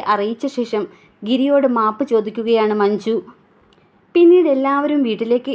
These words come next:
എത്തുന്നതാണ് കാണിക്കുന്നത്. അമ്മ മഞ്ജുവിൻ്റെ കയ്യിൽ വിളക്ക് കൊടുത്തു വീട്ടിലേക്ക് കയറ്റുന്നു. ശേഷം മഞ്ജു ആദ്യമായി ചോദിച്ച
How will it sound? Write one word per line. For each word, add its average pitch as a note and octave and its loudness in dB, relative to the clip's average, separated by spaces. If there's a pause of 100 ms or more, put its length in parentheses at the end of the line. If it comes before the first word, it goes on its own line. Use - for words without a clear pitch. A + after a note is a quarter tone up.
(100)
എത്തുന്നതാണ് A3+ -2
കാണിക്കുന്നത്. G#3 0 (540)
അമ്മ A3+ 0
മഞ്ജുവിൻ്റെ B3 -2
കയ്യിൽ A#3 -2
വിളക്ക് A3 -4
കൊടുത്തു A3+ 0
വീട്ടിലേക്ക് A3 -2
കയറ്റുന്നു. G#3+ -2 (1120)
ശേഷം D#4+ 0 (300)
മഞ്ജു D4+ 0 (240)
ആദ്യമായി D4 0
ചോദിച്ച A#3 0